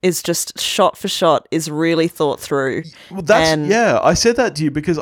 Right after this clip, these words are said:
Speaker 2: I had forgotten how well directed and how well constructed the film was. I remembered the screenplay being tight, and I think what I remembered was the dialogue, you know, the way people talk and stuff. I had forgotten, though,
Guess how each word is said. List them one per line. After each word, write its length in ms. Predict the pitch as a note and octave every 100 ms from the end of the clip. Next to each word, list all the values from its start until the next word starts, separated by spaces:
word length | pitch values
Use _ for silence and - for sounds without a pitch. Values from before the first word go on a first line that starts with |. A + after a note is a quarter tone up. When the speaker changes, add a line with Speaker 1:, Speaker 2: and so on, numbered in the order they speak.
| -
Speaker 2:
I 220 | D3+ G3
had 260 | G#3+ E3+ D#3
forgotten 1000 | - D3+ G2+ A#2+ A#2+ F#2+ F2+ D#2 D#2+ - _ _
how 240 | F2 C3 C#3
well 220 | B2+ A#2+
directed 640 | A#2 A2+ G#2+ G2+ - G2
and 120 | F#2+
how 140 | G2 A2
well 160 | G#2+
constructed 760 | G2 G2 - - A2+ F2+ - -
the 80 | F2
film 220 | - D#2+
was. 180 | F2 -
I 120 | D#3+
remembered 640 | D#3 D3 D3 F3+ G#3+ F3
the 180 | C3 C3
screenplay 580 | - A2+ A2 G#2 B2 A#2
being 200 | A#2+ A#2
tight, 420 | - C3+ C#4+ - - - - -
and 100 | E3
I 100 | D#3
think 220 | - B3
what 140 | F#3+
I 40 | F#3
remembered 540 | D#3 B2+ B2 C3 B2
was 500 | G#2+ G#2 F#2+ F2+ F2 - _ _ _ -
the 80 | B2+
dialogue, 640 | B2+ G#2+ F2+ - - F2+
you 60 | B2
know, 100 | A#2+
the 100 | A#2
way 200 | A#2+ A#2
people 240 | A2+ -
talk 320 | G#2 A#2 G#2
and 100 | A2
stuff. 300 | G2 D#2+ E2 -
I 60 | C#3+
had 200 | F3+ F3+
forgotten, 560 | - E3+ G3 - A3+
though, 380 | D#3+ B2+ A#2 A2+